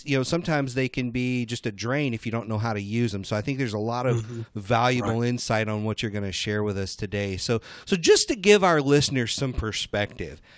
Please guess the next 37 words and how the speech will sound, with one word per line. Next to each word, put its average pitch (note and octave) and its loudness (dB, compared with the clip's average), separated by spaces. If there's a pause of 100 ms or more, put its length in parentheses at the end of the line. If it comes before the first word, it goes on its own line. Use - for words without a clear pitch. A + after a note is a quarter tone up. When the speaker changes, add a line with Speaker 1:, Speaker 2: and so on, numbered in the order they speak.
(120)
Speaker 1:
how A#3 2
many D4+ 0
systems D#3 -2 (140)
are A#2 2
there F#2 -2
out D#2 -8
there? - -20 (760)
Speaker 2:
Uh, D3 6
great D3+ 12
question. C#3+ 10 (420)
You D3+ 4
know, D3 6
uh, C#3 6 (680)
let F3+ 12
me G3 12
back E3 10
up C3+ 10
real D#3 12
quick. A#2+ 4
Let's E3+ 8
define D3+ 6
what C3+ 6
a A#2+ 4
bid B2+ 2
matching B2+ 8
system A2+ 8
is. G2 4
Uh, A#2+ 2
Speaker 1:
Great, C3 4
Speaker 2:
I A#2 8
think B2 6
there - 6
Speaker 1:
great B2+ 12
Speaker 2:
may C3 12
be A#2+ 8
Speaker 1:
point. A#2 10
Speaker 2:
some, C3 12